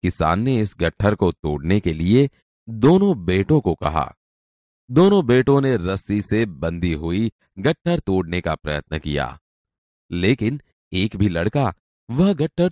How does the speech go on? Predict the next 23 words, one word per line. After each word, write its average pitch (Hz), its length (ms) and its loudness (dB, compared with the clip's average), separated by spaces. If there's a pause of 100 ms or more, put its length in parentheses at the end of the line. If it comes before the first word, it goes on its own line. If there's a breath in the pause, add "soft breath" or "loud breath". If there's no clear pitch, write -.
तोड़ 98 260 2
नहीं 82 200 -8
सका। 76 440 -4 (1080)
किसान 98 400 0
ने 87 140 -2
बाद 80 320 -2
में 110 160 0
लकड़ी 98 440 -2
की 131 280 -4 (240 soft breath)
गट्ठर 127 420 -2
को 139 180 0
छोड़ 120 360 -2
दिया 78 400 -6 (340)
और 180 180 4
दोनों 110 460 2
लड़कों 87 420 0
को 135 220 2
एक-एक 101 440 -4
लकड़ी 90 480 -4
तोड़ने 78 380 -6
के 101 140 -2
लिए 78 260 -8
कहा। 73 400 -4